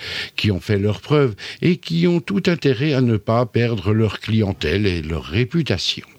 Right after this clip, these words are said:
Et Sélection du Reggio Digest en est,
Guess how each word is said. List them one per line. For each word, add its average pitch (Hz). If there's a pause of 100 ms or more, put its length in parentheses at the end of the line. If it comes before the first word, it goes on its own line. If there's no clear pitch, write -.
(320)
Et 165 (260)
Sélection 214
du 92
Reggio 73 (100)
Digest 90 (100)
en 80
est, 95